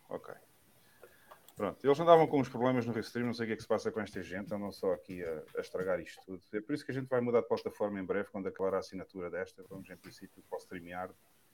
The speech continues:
que é capaz de estar bem melhor do que este. Bem, pessoal,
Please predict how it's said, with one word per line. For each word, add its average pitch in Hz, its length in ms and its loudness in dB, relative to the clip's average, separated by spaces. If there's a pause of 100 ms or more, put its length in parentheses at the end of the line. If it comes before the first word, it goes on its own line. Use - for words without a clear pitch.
(800)
que 110 80 -10
é - 20 -6
capaz 101 320 -4
de - 80 -16
estar 98 200 0
bem 92 140 0
melhor 90 280 -4
do 87 100 -14
que - 120 -18
este. - 200 -16
Bem, 151 260 8
pessoal, - 480 10